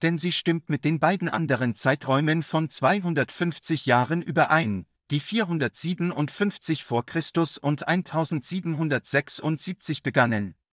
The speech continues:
Vierhundertsiebenundfünfzig vor Christus endete zweihundertsieben vor Christus,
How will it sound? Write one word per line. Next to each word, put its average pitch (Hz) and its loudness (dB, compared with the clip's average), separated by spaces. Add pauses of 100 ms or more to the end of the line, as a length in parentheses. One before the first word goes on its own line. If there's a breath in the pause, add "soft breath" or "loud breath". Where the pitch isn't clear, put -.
(720)
Vierhundertsiebenundfünfzig 165 0
vor 131 0
Christus - -2
endete 160 0
zweihundertsieben 156 0
vor 120 -2
Christus, - -4